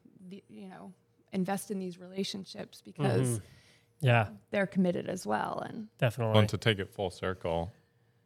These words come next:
Speaker 3: I mean, that's why we do what we do. We are telling Maine stories because we're inspired by them every single day, and we love them, and we love being here.
Speaker 2: Mm-hmm.
Speaker 3: And so it, it does feel so good to, like,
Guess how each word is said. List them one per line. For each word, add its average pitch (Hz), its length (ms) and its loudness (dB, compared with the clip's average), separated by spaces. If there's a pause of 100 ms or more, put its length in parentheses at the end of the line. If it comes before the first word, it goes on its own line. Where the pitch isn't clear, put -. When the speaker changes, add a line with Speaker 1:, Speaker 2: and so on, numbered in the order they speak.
(840)
Speaker 3:
I 98 80 4
mean, 87 360 2 (680)
that's 104 280 6
why 95 180 6
we 85 120 2
do 90 180 0
what 82 140 0
we 78 80 -4
do. 82 360 0 (320)
We 90 360 2 (120)
are 95 100 4
telling 101 320 0
Maine 87 180 -2
stories 85 500 0
because 82 420 -6
we're 87 140 -4
inspired 90 480 4
by 82 160 2
them 82 320 -2
every 85 180 2
single 87 240 -2
day, 82 460 0
and 85 140 -4
we 82 100 -2
love 87 340 4
them, 80 340 -4 (100)
and 87 120 -2
we 82 120 -4
love 82 520 -4
being 92 300 0
here. 85 280 -12 (380)
Speaker 2:
Mm-hmm. 117 320 2
Speaker 3:
And 87 120 2
so 87 480 4 (1080)
it, 90 240 -2
it 92 140 -4
does 104 260 -2
feel 92 220 -2
so 95 180 -4
good 85 380 0
to, 90 120 -2
like, 82 260 0